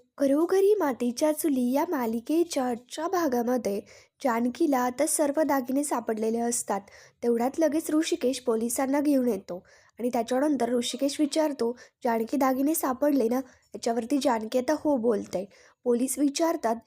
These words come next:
की, "दागिने कुठे सापडले?" तर जानकी नेमकं दागिने कुठे आणि कुठल्या कुंडीमध्ये सापडले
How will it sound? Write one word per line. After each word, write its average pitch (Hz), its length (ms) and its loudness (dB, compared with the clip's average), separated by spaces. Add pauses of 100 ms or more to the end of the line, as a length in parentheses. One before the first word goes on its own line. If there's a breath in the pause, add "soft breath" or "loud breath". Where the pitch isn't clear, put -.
(220 soft breath)
की, 285 60 -2
"दागिने 254 400 0
कुठे 320 260 0
सापडले?" 233 480 0 (260 soft breath)
तर 247 140 0
जानकी 233 420 0
नेमकं 285 400 2
दागिने 254 400 0
कुठे 233 380 -6 (280 soft breath)
आणि 269 180 0
कुठल्या 277 360 0
कुंडीमध्ये 302 540 2
सापडले 277 540 -2